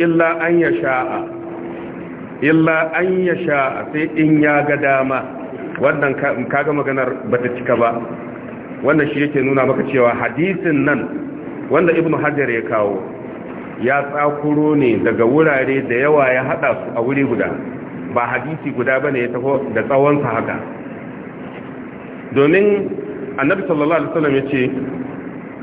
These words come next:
"Ba, kada a fitar da tsohuwar dabba a lokacin ba da zakka." Annabi sallallahu alaihi wasallam ya ce, "Kuma kada a fitar da dabba mai aibu a lokacin ba da zakka." Sai ka lura, sai ya ce, "Illa an yasha", sai fa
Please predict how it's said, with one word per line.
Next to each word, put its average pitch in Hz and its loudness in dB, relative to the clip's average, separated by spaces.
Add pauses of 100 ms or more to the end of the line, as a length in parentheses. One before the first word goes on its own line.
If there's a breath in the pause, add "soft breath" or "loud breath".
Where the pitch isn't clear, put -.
(240)
"Ba, 185 0
kada 220 2
a - -2
fitar 170 -2 (100)
da 143 2
tsohuwar 147 2
dabba 143 2
a 127 0
lokacin 131 0
ba 131 2
da 127 0
zakka." 98 -2 (600)
Annabi 170 2
sallallahu 165 2
alaihi 151 0
wasallam 143 2
ya 131 2
ce, 107 2 (360)
"Kuma 180 4 (140)
kada 208 2
a 147 -2
fitar 165 -2 (120)
da 190 0
dabba 175 2
mai 143 2
aibu 180 0
a 131 0
lokacin 143 0
ba 143 4
da 127 0
zakka." 104 -2 (720)
Sai 156 2
ka 175 2
lura, 110 4 (160)
sai 143 2
ya 147 4
ce, 131 2 (160)
"Illa 139 4
an 147 2
yasha", 120 -4
sai 131 0
fa 147 -2